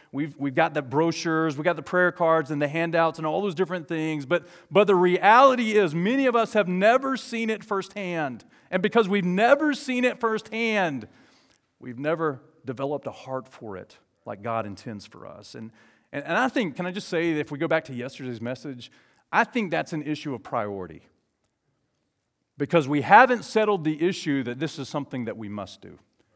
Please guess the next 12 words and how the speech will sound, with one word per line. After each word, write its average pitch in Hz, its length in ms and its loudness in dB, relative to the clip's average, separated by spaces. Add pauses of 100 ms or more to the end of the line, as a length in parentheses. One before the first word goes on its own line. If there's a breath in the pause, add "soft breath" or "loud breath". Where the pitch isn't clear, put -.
(520)
It's 175 180 0
still 247 320 6
a 226 60 8
maybe 214 380 4
for 165 200 -2
us. 120 280 2
It's 175 100 -6
still 254 260 2
a 233 60 6
might 208 400 6
for 180 220 -4
us. 139 500 -2